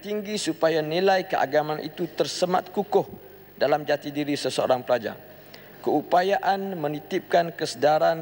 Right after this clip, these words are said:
tinggi terhadap perihal ketuhanan dan kehambaan seorang insan kepada Tuhannya adalah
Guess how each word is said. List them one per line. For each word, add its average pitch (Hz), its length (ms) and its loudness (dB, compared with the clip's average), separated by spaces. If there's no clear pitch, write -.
tinggi 160 320 -2
terhadap - 640 -2
perihal 147 400 2
ketuhanan 147 720 -2
dan 131 240 2
kehambaan 139 640 0
seorang 139 400 -2
insan 151 400 0
kepada 147 320 0
Tuhannya 165 400 -2
adalah 160 320 2